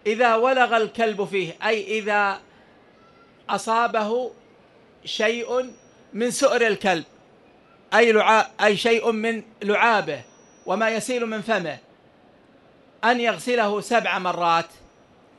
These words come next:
أي أن يغسل الإناء سبع مرات. وهذا التسبيع لحكمة الله أعلم بها، وقد ذكر لذلك العلماء جملة من الحكم،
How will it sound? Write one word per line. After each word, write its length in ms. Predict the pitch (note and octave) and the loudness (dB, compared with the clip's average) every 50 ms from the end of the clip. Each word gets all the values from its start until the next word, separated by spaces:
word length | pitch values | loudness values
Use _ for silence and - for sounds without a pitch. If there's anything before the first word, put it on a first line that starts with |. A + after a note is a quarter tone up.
| _ _ _ _ _ _ - | _ _ _ _ _ _ 0
أي 200 | G3+ G#3 G3 G#3 | 0 2 2 0
أن 100 | G#3 A3 | 0 0
يغسل 360 | A#3 G#3+ F3 - A3+ G#3+ G#3+ | 0 -2 -2 -2 -2 -2 -2
الإناء 580 | G#3 G#3 G3 G#3+ G#3+ G#3 A3 A#3 B3+ C4 C4+ - - _ _ _ _ _ _ _ | -2 -2 -4 -6 -6 -4 -4 -2 -4 -4 -6 -10 -16 _ _ _ _ _ _ _
سبع 360 | - - A#3+ A#3 G#3 G3+ F#3+ | -6 0 0 0 0 0 -4
مرات. 380 | G3+ F#3+ F#3+ F3+ F3 F3 E3 D#3+ - - - - - _ - - _ _ - - - _ _ _ _ _ _ _ _ - | -2 -2 -4 -2 -2 -4 -4 -6 -10 -18 -20 -20 -20 _ -20 -20 _ _ -20 -20 -20 _ _ _ _ _ _ _ _ -8
وهذا 300 | E3+ F3+ G#3+ A#3 A3+ A3+ | -2 0 0 0 0 -2
التسبيع 680 | - - - A#3 G#3 - - F#3 A3 B3 A#3+ A3+ E3+ - - - _ _ _ _ _ _ _ _ _ _ _ _ _ _ _ _ _ _ _ _ _ - - - - | -6 -4 -4 -4 -4 -4 -6 -6 -4 0 0 0 -2 -4 -8 -18 _ _ _ _ _ _ _ _ _ _ _ _ _ _ _ _ _ _ _ _ _ -20 -20 -14 -6
لحكمة 540 | A#3 A#3+ G3 B3+ A#3+ - F#3+ F#3+ F3+ E3+ D#3 - _ _ _ _ _ _ _ _ _ _ - | -6 -2 0 0 -2 -2 -4 -8 -8 -8 -10 -14 _ _ _ _ _ _ _ _ _ _ -6
الله 300 | G3 A3 B3 A#3+ G#3+ A#3+ | -4 0 0 2 2 2
أعلم 380 | A#3+ A#3+ A3+ A#3+ A#3+ A#3 A3+ A3+ | 2 2 0 0 0 0 -2 -2
بها، 400 | G#3 A3 G#3 G3 G#3 A#3 A3+ - - _ - - _ - | -2 -2 -2 -2 -2 -4 -6 -10 -16 _ -20 -20 _ -14
وقد 320 | G3 - - A3 G3 G#3+ | -8 -4 -4 -4 -2 -4
ذكر 260 | A#3 - G#3+ A3 G#3+ | -4 -2 -2 0 0
لذلك 440 | G#3+ G#3 G3 A#3 A3 G#3+ G#3+ G#3 G#3 | 0 0 2 0 0 0 0 -2 -2
العلماء 500 | G3+ F#3+ F#3 A3 A3 G#3 G#3 A3 G#3 F#3+ | -4 -4 -2 -2 -2 0 0 -2 -4 -4
جملة 500 | E3+ F#3+ B3+ C4+ C4 B3+ B3 B3 A#3+ G#3 - - - - - - _ _ _ | 2 2 2 2 2 2 2 2 2 0 -4 -12 -20 -20 -20 -20 _ _ _
من 180 | F3 G#3 A#3 A#3+ | -4 -2 2 2
الحكم، 540 | A#3+ G#3 D#3+ B3 A#3+ G#3+ - G3+ E3+ D3+ | 2 2 2 0 0 0 0 -2 -2 -2